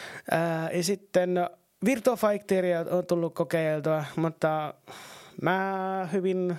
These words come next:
ö, vähän, mm, niinku tykkään, niinku, ne, niinku siis, tai mulla mielenkiinto ei pysy kauaa yllä niinku tämmöisissä tappelupeleissä. Fantasy Staria on tullut kokeiltua. Ää, en ole koskaan pelannut niinku kunnolla loppuun.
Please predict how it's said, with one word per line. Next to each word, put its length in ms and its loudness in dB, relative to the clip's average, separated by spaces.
ö, 560 -2
vähän, 240 0
mm, 240 -2
niinku 200 -4
tykkään, 480 -2
niinku, 280 0
ne, 140 2
niinku 280 -2
siis, 280 -2
tai 340 2
mulla 240 0
mielenkiinto 540 0
ei 120 -2
pysy 220 -4
kauaa 500 0
yllä 220 -2
niinku 200 -4
tämmöisissä 320 -2
tappelupeleissä. 800 -2
Fantasy 420 2
Staria 500 0
on 100 -4
tullut 240 0
kokeiltua. 520 -2
Ää, 280 0
en 140 -4
ole 100 -4
koskaan 280 -2
pelannut 300 -2
niinku 100 -2
kunnolla 320 -2
loppuun. 720 -2